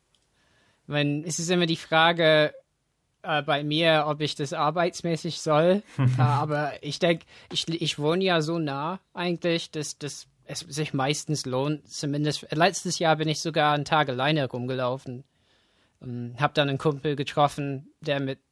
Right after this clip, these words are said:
Speaker 1: mit seinem Neffen da war später. Aber, ähm, äh, aber ja, das geht ja auch, einfach ein bisschen rumlaufen.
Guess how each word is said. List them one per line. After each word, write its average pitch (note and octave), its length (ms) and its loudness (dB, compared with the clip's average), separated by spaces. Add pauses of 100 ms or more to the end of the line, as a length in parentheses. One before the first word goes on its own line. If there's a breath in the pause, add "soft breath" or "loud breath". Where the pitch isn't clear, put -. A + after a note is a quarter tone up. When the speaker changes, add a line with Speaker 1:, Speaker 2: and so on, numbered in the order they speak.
Speaker 1:
mit C#3+ 160 -8
seinem C#3 260 0
Neffen C#3 340 -4
da C#3 200 2
war C3 160 2
später. C#3+ 540 0 (840 loud breath)
Aber, C3 800 0
ähm, C3 240 -6 (1160)
äh, C3+ 300 -6 (160)
aber D3 220 -2 (280)
ja, D3+ 380 4
das C#3 200 -4
geht C3+ 160 -6
ja C3 180 -4
auch, C3+ 180 0
einfach C3+ 240 -4
ein C3 80 -6
bisschen C3 220 -8
rumlaufen. C#3 720 -2